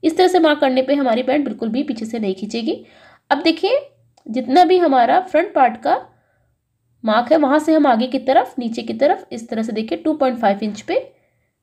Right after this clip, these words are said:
गैप देते हुए मार्क लगा लेंगे। आप चाहे तो यहाँ पे टू इंच का भी गैप देते हुए मार्क लगा सकती हैं। मैंने यहाँ पे टू पॉइंट फ़ाइव इंच का गैप देते हुए मार्क लगाया है।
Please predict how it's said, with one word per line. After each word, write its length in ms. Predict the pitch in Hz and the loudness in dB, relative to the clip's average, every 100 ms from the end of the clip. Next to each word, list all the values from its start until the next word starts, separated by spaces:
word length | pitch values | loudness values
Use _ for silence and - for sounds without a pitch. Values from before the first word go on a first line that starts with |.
| _ _ _ _ _ _ _ _ _ _ - | _ _ _ _ _ _ _ _ _ _ 0
गैप 160 | 220 | 2
देते 240 | 214 226 240 | 2 -4 -2
हुए 120 | 359 | 2
मार्क 220 | 311 220 | 2 0
लगा 220 | 208 196 | 2 2
लेंगे। 260 | 196 220 277 | 2 0 0
आप 140 | 339 330 | 0 2
चाहे 180 | 294 | 0
तो 100 | 262 | 2
यहाँ 140 | 277 247 | 0 0
पे 100 | 330 | -2
टू 180 | - 302 | 0 2
इंच 140 | 269 | 2
का 120 | 269 | 2
भी 140 | 226 311 | 2 2
गैप 180 | 254 208 | 2 0
देते 220 | 202 202 | -2 -4
हुए 120 | 254 | 0
मार्क 240 | 302 240 240 | 2 2 0
लगा 200 | 190 196 | -2 -2
सकती 300 | 202 220 269 | -4 -10 -2
हैं। 60 | 302 | 0
मैंने 180 | 254 240 | 0 -2
यहाँ 140 | 214 | -4
पे 120 | - | -4
टू 140 | 302 285 | -4 -2
पॉइंट 220 | 277 277 | -2 0
फ़ाइव 160 | 277 302 | 0 0
इंच 140 | 285 | 0
का 80 | 277 | 0
गैप 160 | 233 220 | 0 -2
देते 220 | 208 226 | -4 -6
हुए 80 | 226 | -2
मार्क 180 | 220 214 | -2 -2
लगाया 320 | 196 190 202 | -2 0 0
है। 140 | 247 | -2